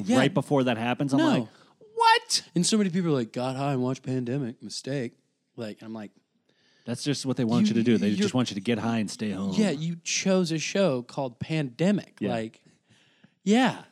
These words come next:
Speaker 1: that's
Speaker 2: w-
Speaker 1: gonna be terrifying right now, especially when you're on <laughs> narcotics.
Speaker 2: Yeah.
Speaker 1: Like
Speaker 2: We watched, uh, Children of Men on Saturday before things really hit the fan.
Speaker 1: <laughs>
Speaker 2: Have you seen that movie?
Speaker 1: No.
Speaker 2: Oh, it's fantastic. It's about women not being able to have kids in the future,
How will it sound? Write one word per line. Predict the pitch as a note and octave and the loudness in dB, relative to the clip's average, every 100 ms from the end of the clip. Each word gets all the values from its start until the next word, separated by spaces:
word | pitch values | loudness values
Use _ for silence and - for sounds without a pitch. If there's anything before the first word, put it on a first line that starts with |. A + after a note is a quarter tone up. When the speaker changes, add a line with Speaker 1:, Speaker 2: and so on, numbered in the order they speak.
| _ | _
Speaker 1:
that's | - - - | 2 2 2
Speaker 2:
w- | - | 2
Speaker 1:
gonna | F#3 | 2
be | F3+ E3 | 2 -2
terrifying | - G3+ C4+ - G#2+ G#2 | -4 0 0 0 -4 -8
right | G#2+ G#2+ | -12 -10
now, | A#2 A2 | -8 -8
especially | A2 F3+ F#3+ F3 C#3+ | -6 -4 -4 -2 0
when | C3 | 0
you're | A#2+ | -2
on | A#2+ B2 | -2 -4
<laughs> | |
narcotics. | A2+ - - A2 G2+ G#2 - - - | -6 -10 -16 -14 -14 -12 -10 -6 0
Speaker 2:
Yeah. | C3+ F2+ | 0 0
Speaker 1:
Like | - - - - | -6 -8 -20 -10
Speaker 2:
We | A#2+ C3 | -2 2
watched, | C#3+ C#3+ - C3+ | 4 2 0 0
uh, | A#2+ A2+ G#2 G2 | 2 2 -2 -4
Children | - C3 A#2 A2 | -2 -2 0 -2
of | |
Men | G#2+ | -2
on | G#2+ F#2+ | -4 -6
Saturday | - G#2 G#2 G#2+ A2+ | -6 -6 -6 -6 -6
before | G2+ - A2 F2+ | -6 -8 -10 -8
things | A2+ G2 G2 | -8 -10 -10
really | G2+ G#2 | -10 -6
hit | A2 - | -8 -8
the | |
fan. | - A#2 A2+ A2+ A#2 C3 - | -6 -4 -2 -2 -4 -4 -4
Speaker 1:
<laughs> | E3 - F3 - | -6 -10 -6 -2
Speaker 2:
Have | A#2 | 0
you | |
seen | B2+ C#3+ | 2 2
that | C#3+ | 2
movie? | D3 D3+ D#3 D#3+ | 2 0 -2 -4
Speaker 1:
No. | B2 A2 - - | -6 -8 -10 -4
Speaker 2:
Oh, | - C3 G#2 | 4 4 4
it's | - | 0
fantastic. | A#2 A2+ A2 B2+ | -2 -2 0 0
It's | B2 | 2
about | C3+ B2 | 2 2
women | B2 C3 B2+ | 2 2 2
not | A#2+ A2 | 0 0
being | A2+ | 0
able | A2 G#2 | 0 -2
to | |
have | F#2+ G2 | -2 -4
kids | - G#2+ A2 A2 | -2 -2 -2 -2
in | G#2+ | -4
the | F#2 | -4
future, | G#2+ G#2+ B2+ B2+ | -6 -4 -4 -6